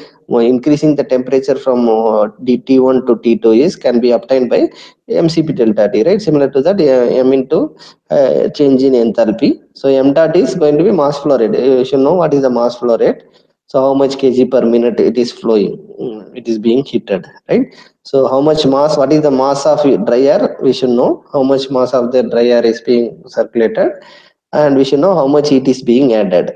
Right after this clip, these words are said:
right? So for that, enthalpy data H one and H two we will get from psychrometric chart. How to get M dot value? We wo-, it won't be given, M dot won't be given directly. Maybe volume will be given.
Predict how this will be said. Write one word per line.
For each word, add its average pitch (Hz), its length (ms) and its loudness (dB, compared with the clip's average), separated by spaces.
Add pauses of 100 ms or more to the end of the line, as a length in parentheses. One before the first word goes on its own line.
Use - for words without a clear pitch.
right? 170 240 0
So 147 180 -2
for 139 200 0
that, 247 240 -2
enthalpy 131 600 -2
data 127 220 0
H 156 280 -2
one 135 180 0
and 127 140 0
H 110 240 -2
two 185 120 0
we 165 100 2
will 127 140 2
get 113 260 -4
from 180 260 -2 (400)
psychrometric 113 640 -2
chart. - 320 -2 (1000)
How 170 160 2
to 190 80 0
get 170 180 -2
M 156 200 2
dot 151 160 0
value? 139 440 0 (400)
We 151 160 2
wo-, 156 160 2
it 143 140 0
won't 175 240 0
be 160 80 0
given, 139 340 0
M 139 140 0
dot 151 160 0
won't 147 240 -2
be 147 80 2
given 131 320 0
directly. 120 720 0
Maybe 147 180 2
volume 160 480 2
will 156 160 2
be 135 140 0
given. 107 360 -2